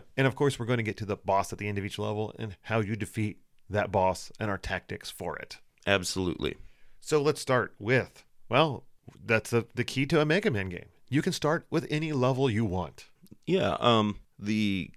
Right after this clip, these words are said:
Speaker 2: classic, the best order, the optimum order probably starts with Toad Man.
Speaker 1: Yeah.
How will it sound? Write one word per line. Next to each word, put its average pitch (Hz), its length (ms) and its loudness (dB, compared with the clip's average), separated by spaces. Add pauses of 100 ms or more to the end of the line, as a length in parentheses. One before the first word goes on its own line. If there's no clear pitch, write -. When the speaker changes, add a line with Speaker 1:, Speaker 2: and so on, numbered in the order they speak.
(140)
Speaker 2:
classic, - 500 -2
the 101 160 2
best 135 380 2
order, 87 400 2 (120)
the - 160 -6
optimum 92 520 0
order 82 300 0
probably 90 440 0
starts - 400 -2
with 71 140 -6
Toad 73 280 -4
Man. - 240 -8 (280)
Speaker 1:
Yeah. 120 140 -10